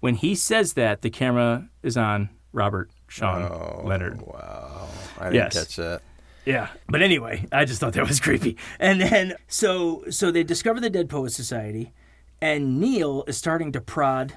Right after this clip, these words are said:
Speaker 1: Todd, who's Ethan Hawke. And he's hesitant, but he relents, right? That's,
Speaker 2: Yeah.
Speaker 1: that's,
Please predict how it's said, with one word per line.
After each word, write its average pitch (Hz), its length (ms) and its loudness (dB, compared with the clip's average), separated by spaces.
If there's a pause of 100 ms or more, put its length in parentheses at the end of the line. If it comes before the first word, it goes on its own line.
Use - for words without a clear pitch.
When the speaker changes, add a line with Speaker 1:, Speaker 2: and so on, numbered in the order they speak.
(160)
Speaker 1:
Todd, 113 420 0
who's 131 240 -2
Ethan 127 260 -4
Hawke. - 380 -2 (420)
And 123 160 -4
he's 135 200 0
hesitant, 120 600 0 (320)
but 139 300 0
he 117 180 -4
relents, 143 560 0
right? 139 340 0
That's, 143 360 0
Speaker 2:
Yeah. - 60 -14 (500)
Speaker 1:
that's, 135 500 0